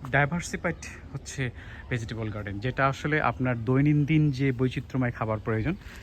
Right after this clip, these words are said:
সেই খাবারগুলো কিন্তু আপনি এখান থেকে নিতে পারেন। একদিন ধরেন লাল শাক খাইলেন, একদিন হচ্ছে ধরেন ঢেঁড়স খাইলেন, একদিন হচ্ছে সিম খাইলেন। তো এটা যখন আপনি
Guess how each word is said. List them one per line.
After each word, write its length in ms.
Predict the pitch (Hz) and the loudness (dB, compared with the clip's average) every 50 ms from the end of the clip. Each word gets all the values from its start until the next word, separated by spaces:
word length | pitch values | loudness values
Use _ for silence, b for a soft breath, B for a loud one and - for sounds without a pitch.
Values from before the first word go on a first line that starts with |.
| B B | B B
সেই 200 | - - - 127 | -6 -2 -2 -2
খাবারগুলো 540 | 120 - - 120 120 120 120 120 120 120 120 | -2 0 -2 0 2 0 0 0 0 0 0
কিন্তু 240 | - 127 113 117 120 | 2 0 0 0 0
আপনি 160 | - 120 113 | 0 2 2
এখান 200 | 107 117 120 104 | 2 2 0 0
থেকে 160 | - 113 110 | 0 0 0
নিতে 180 | 107 110 - 107 | 0 0 0 -2
পারেন। 260 | 95 113 107 110 - | -2 -2 0 2 2
একদিন 340 | 131 131 113 110 123 113 113 | 2 2 4 4 4 6 6
ধরেন 160 | 120 117 110 | 6 6 6
লাল 160 | 110 113 113 | 6 4 4
শাক 220 | 107 - 120 110 | 4 2 0 0
খাইলেন, 220 | - - 113 107 104 | 0 0 -2 0 0
একদিন 260 | 107 107 101 - 107 | 0 0 -2 -2 -4
হচ্ছে 240 | 104 110 107 - 113 | -4 -4 -4 -2 0
ধরেন 200 | 113 123 110 110 | 0 2 2 4
ঢেঁড়স 300 | 110 117 113 117 113 - | 4 2 2 2 0 -2
খাইলেন, 280 | - 123 110 110 107 | 0 0 0 0 0
একদিন 260 | 113 107 107 117 120 131 | -2 -2 -2 0 0 0
হচ্ছে 200 | 123 - - 131 | 0 0 -2 -2
সিম 220 | - - 190 180 | 2 4 4 4
খাইলেন। 260 | 160 - 135 123 131 - B B B B B B B B B | 6 4 4 2 2 -2 B B B B B B B B B
তো 60 | 170 | 6
এটা 120 | 151 160 | 8 8
যখন 200 | 175 202 180 208 | 8 8 6 6
আপনি 220 | 214 208 - - | 6 4 6 4